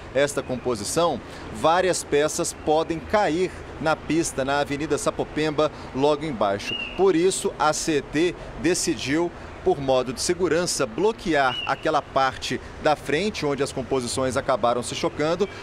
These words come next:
porque vai sim cair peça e é para evitar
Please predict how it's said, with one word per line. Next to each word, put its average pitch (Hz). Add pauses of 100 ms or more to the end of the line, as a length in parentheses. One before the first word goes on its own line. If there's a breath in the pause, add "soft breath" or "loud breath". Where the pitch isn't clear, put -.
porque 175
vai 151
sim 156
cair 156 (100)
peça 143 (180 loud breath)
e 143
é 147
para 151
evitar 135